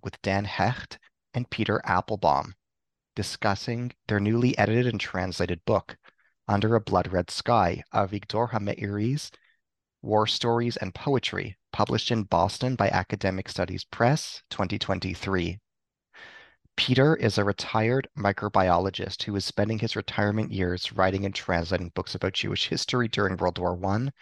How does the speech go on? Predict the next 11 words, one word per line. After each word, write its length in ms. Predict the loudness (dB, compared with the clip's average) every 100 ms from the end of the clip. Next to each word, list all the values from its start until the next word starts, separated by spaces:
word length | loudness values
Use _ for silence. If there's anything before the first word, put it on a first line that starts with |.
| -20 -20 -14 0
and 160 | 2
the 80 | 4
immediate 580 | 2 2 2 4 4 2 _ _ _
post-war 500 | -4 -4 -4 -2 -4
period. 600 | -2 -4 0 0 0 -2 -8 _ _ _ _ -20 -20 -20 _
He 180 | 0 2
is 120 | 2
the 120 | 0
recipient 680 | -4 0 0 2 0 0 -2 -4
of 200 | -4
the 120 | -2